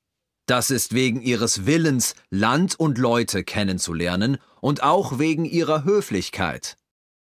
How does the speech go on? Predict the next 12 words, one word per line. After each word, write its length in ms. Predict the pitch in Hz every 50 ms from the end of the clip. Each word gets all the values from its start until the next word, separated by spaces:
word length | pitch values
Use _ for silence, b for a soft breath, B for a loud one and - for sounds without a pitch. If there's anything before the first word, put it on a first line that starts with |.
| _ _ -
Dabei 480 | 110 107 151 160 170 151 180 175 160
haben 300 | 139 143 147 143 131 131
die 120 | 107 117 110
Briten, 680 | 98 110 101 110 139 175 196 - - - 98 196 190 b b b b
die 180 | 104 131 - -
Iren 540 | 143 143 170 180 160 156 185 175 151 - _ _
und 220 | - 180 185 - -
die 100 | 147 135
Russen 600 | 123 107 113 143 160 147 - - - 104 104 104 - _ _ _ -
den 160 | 123 127 117
schlechtesten 720 | - - - 95 110 101 - - - 92 - - 85 80
Ruf. 520 | 76 85 85 73 67 - - - - -